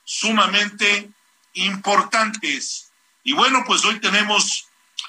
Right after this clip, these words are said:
mucho que platicar en este, su programa. Tenemos un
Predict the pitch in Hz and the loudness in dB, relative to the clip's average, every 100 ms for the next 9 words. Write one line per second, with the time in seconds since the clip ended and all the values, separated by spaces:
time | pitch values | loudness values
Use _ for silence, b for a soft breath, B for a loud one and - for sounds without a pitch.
0 | - 175 262 - 214 202 175 - 170 156 | -6 0 2 2 2 2 0 0 -2 0
1 | 160 151 156 151 233 254 196 175 165 - | 0 -2 -4 -6 0 0 0 -2 -4 -2
2 | 180 160 147 120 _ B B - 151 151 | 0 2 0 -4 _ B B -8 -6 -2
3 | 160 175 233 240 226 - 156 185 185 - | 2 4 4 4 2 -2 -6 -6 -4 -6
4 | 185 190 180 | -6 -8 -10